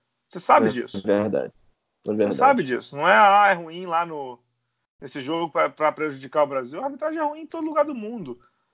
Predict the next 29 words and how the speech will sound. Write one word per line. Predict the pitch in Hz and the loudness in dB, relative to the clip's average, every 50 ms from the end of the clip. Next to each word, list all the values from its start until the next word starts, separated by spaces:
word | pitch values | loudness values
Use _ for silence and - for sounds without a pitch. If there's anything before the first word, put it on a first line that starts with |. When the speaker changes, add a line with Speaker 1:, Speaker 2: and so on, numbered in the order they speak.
| _ _ _ | _ _ _
Speaker 1:
É, | - - 135 135 131 131 127 127 123 123 120 120 | -6 -2 2 2 2 2 2 0 0 0 -2 -2
não | 143 175 175 | -4 -6 -2
foi | - 233 233 233 226 202 175 156 147 139 123 - | 2 4 4 6 6 4 2 2 2 -2 -4 -6
exclusividade | - 151 - - - 165 156 143 175 160 156 147 120 143 143 143 135 127 | -8 -10 -8 -6 -4 -4 -4 -4 -4 -6 -4 2 6 6 6 6 6 4
da | 123 135 127 | 2 2 2
casa, | - - 131 127 123 113 120 123 | 2 0 0 0 0 0 -4 -10
digamos | 120 123 127 127 127 123 120 | -12 -12 -14 -14 -12 -10 -12
assim. | 113 - - 123 120 _ _ _ - _ _ | -12 -10 -12 -16 -16 _ _ _ -20 _ _
Só | - 160 185 | -2 0 0
um | 226 226 | 2 2
detalhe, | 214 160 - - 170 175 160 | 0 0 4 4 4 4 4
eu | 151 | 2
tava | - 156 151 147 | -6 -6 -6 -6
acompanhando | - 165 131 127 147 143 143 120 | -8 -8 -8 -8 -8 -8 -8 -8
pelo | 151 143 135 131 123 117 113 - _ _ _ _ _ - _ _ _ _ _ _ _ _ _ _ _ _ _ _ _ _ - | -8 -8 -8 -8 -8 -10 -12 -14 _ _ _ _ _ -20 _ _ _ _ _ _ _ _ _ _ _ _ _ _ _ _ -2
app | 143 143 147 143 - | 2 2 2 2 0
da | 123 127 - | -4 -4 -4
fiba. | - _ - 160 156 127 120 110 - _ _ _ _ _ _ _ _ - | -4 _ -6 -6 -6 -6 -8 -12 -12 _ _ _ _ _ _ _ _ -6
Melhor | 143 143 151 175 190 | -2 2 4 4 4
Speaker 2:
Uhum. | - | 4
Speaker 1:
jogo | - 175 160 170 | 2 0 -2 -2
da | 175 165 | -4 -4
competição | - 160 - - 160 143 - - 160 156 | -4 -6 -6 -6 -6 -6 -6 -6 -4 -4
até | 156 - 170 | -4 -2 0
agora, | 156 151 127 117 123 123 117 113 110 - _ _ | 0 0 0 -2 -2 0 0 -2 -4 -8 _ _
França | - 135 143 160 170 - - 165 160 | -8 -6 -6 -6 -6 -6 -4 -4 -2
e | 160 | -2
Austrália, | 160 156 - - - 131 120 117 113 110 | -4 -6 -6 -6 -2 0 0 0 0 -4
né? | 113 120 123 127 | -10 -10 -10 -12